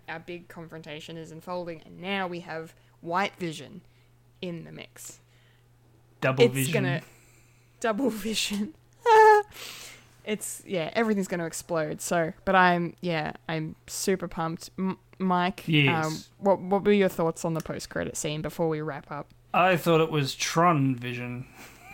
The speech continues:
Speaker 1: <laughs> Ultron Vision.
Speaker 2: <laughs> Ultron Vision. <laughs> More on that later. Um, yeah, I, I was confused like everyone else. It's like, what is this?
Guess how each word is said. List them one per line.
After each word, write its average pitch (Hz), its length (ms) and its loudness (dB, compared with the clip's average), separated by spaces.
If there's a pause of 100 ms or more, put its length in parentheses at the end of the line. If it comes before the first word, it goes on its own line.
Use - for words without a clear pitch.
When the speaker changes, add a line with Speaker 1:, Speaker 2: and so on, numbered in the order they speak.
Speaker 1:
<laughs> - 1300 0
Ultron 220 800 2
Vision. 185 500 0
Speaker 2:
<laughs> - 20 -12
Ultron 160 600 4
Vision. 139 800 2
<laughs> 196 420 0 (1080)
More 151 220 4
on 127 100 2
that 151 200 2
later. 151 360 -4 (420)
Um, 165 640 2 (840)
yeah, 208 440 4 (440)
I, 151 80 4
I - 40 6
was 170 220 2
confused 185 460 0
like 190 220 0
everyone 196 340 0
else. 202 200 2
It's 156 140 -4
like, 151 200 2
what 156 200 2
is 208 220 0
this? - 560 -6